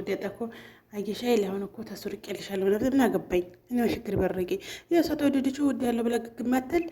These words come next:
እ፣ ዝም ብላ ቅብጥርጥር ያለች ልጅ፣ ቅብጥርጥር ያለች ልጅ። እና ውዶቼ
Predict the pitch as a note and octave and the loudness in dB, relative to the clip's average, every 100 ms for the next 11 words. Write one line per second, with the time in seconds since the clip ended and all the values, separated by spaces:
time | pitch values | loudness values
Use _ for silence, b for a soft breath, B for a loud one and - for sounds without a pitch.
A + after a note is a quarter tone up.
0 | B B B _ B3+ G#3+ G3+ G3 G3 A3 | B B B _ 4 4 6 6 4 0
1 | G#3+ G3+ G3 - - - - F#3+ F#3+ F#3 | -2 0 0 -2 -10 -14 -12 -4 -2 0
2 | F3+ F#3+ F#3 - - B B B B B | -2 -2 -2 -4 -14 B B B B B
3 | - B3+ - B3+ - C#4+ - G3+ F#3+ F#3+ | -12 -10 -10 -12 -12 -10 -2 0 0 0
4 | F#3 F3+ - B B B B B B B | -2 -4 -12 B B B B B B B
5 | B B B _ - C4 C#4 C#4 A3 F#3+ | B B B _ -2 2 4 4 2 -2
6 | G#3 F#3+ | -4 -2